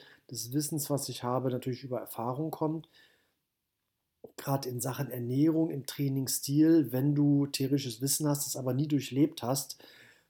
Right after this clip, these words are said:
Klar, ein, ein, ein, ein, ein, ein, ein, ein, ein Coach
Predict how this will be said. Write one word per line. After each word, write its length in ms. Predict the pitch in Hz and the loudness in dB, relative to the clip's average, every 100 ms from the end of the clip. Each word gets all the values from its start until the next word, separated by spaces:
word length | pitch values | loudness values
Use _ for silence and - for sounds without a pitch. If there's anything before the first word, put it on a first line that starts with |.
| _ _ _ _ _ _ - | _ _ _ _ _ _ -4
Klar, 460 | 156 160 180 - _ _ _ | 4 4 4 -4 _ _ _
ein, 460 | 143 143 143 143 - | 2 4 4 2 -2
ein, 420 | 135 135 135 131 | -4 -2 -2 -4
ein, 760 | 123 127 127 123 120 113 110 110 - _ _ - - | -4 -4 -2 -2 -2 -4 -6 -10 -14 _ _ -4 -2
ein, 180 | 135 135 | 0 -2
ein, 220 | 120 127 | -2 -4
ein, 200 | 120 131 | -2 -2
ein, 220 | 127 131 | 0 -2
ein, 320 | 117 127 143 - - - _ | -2 -2 -2 -4 -12 -16 _
ein 240 | 127 127 - | -6 -6 -2
Coach 640 | 147 151 - - - | 4 6 6 0 -10